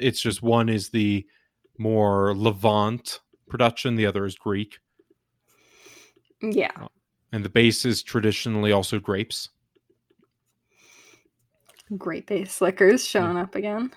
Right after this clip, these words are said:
Speaker 2: Yeah.
Speaker 1: Exactly. And one of the, uh, interesting things for anybody who hasn't done it, if you add water to any of these, they actually turn opaque.
Speaker 2: Huh.
Speaker 1: It's really
Speaker 2: That's pretty
Speaker 1: pretty.
Speaker 2: cool.
Speaker 1: It happens with absinthe as well.
Speaker 2: I have never tried that, but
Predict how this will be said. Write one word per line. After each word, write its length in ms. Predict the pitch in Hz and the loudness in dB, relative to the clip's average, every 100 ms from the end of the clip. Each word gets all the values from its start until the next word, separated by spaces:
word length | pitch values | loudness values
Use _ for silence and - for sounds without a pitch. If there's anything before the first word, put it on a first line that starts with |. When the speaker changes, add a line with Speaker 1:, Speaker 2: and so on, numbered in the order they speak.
| _ _ | _ _
Speaker 2:
Yeah. 300 | - 190 151 | 0 2 2
Speaker 1:
Exactly. 640 | 113 104 113 117 139 160 190 | -2 -4 -2 -2 -2 -4 -4
And 160 | 123 110 | -4 0
one 120 | 120 | 0
of 120 | 113 | 0
the, 280 | 113 110 107 _ _ _ _ | 0 0 -4 _ _ _ _
uh, 240 | 127 107 104 | -8 -6 -6
interesting 440 | 135 - 123 123 101 | -8 -6 -6 -4 -2
things 260 | 110 101 | -2 -2
for 160 | - 117 | -2 0
anybody 320 | 110 104 104 | 2 2 2
who 60 | 101 | 4
hasn't 300 | 107 104 101 | 2 2 0
done 140 | 101 | -2
it, 80 | 98 | -2
if 220 | 117 - | -4 0
you 140 | 123 | 0
add 300 | 113 113 110 | 2 4 2
water 640 | 98 98 101 131 185 139 107 | 0 -2 2 6 6 4 0
to 120 | 110 | -2
any 180 | 117 107 | 0 0
of 140 | 95 | 0
these, 460 | 110 101 98 - - _ - _ - | -2 -4 -4 -6 -10 _ -20 _ 2
they 80 | 117 | 2
actually 260 | 120 123 | 4 0
turn 260 | 110 - 110 | -2 0 0
opaque. 420 | 98 - 104 _ - _ _ _ _ - | 2 0 -2 _ -20 _ _ _ _ -8
Speaker 2:
Huh. 280 | 523 440 - _ _ _ _ _ _ _ _ _ _ _ _ | -6 -8 -14 _ _ _ _ _ _ _ _ _ _ _ _
Speaker 1:
It's 200 | 110 - | -10 -10
really 320 | 107 110 123 113 | -4 2 2 2
Speaker 2:
That's 100 | - | -2
pretty 260 | - - | -4 -4
Speaker 1:
pretty. 20 | |
Speaker 2:
cool. 220 | - 381 269 - | -2 0 -2 0
Speaker 1:
It 180 | 131 147 | 6 8
happens 360 | 156 165 151 | 8 4 2
with 120 | 135 139 | 0 2
absinthe 460 | 131 139 123 107 | 2 0 -6 -8
as 140 | 104 107 | -6 -6
well. 260 | 101 - _ _ - _ _ _ _ _ - _ _ _ _ _ | -6 -8 _ _ -20 _ _ _ _ _ -20 _ _ _ _ _
Speaker 2:
I 240 | 214 208 220 | -6 -4 -2
have 180 | 240 247 | -4 -4
never 260 | 247 269 | -4 -4
tried 300 | 277 269 349 | -4 -2 -2
that, 220 | 175 156 - | -2 -4 -2
but 300 | 160 156 | -2 -4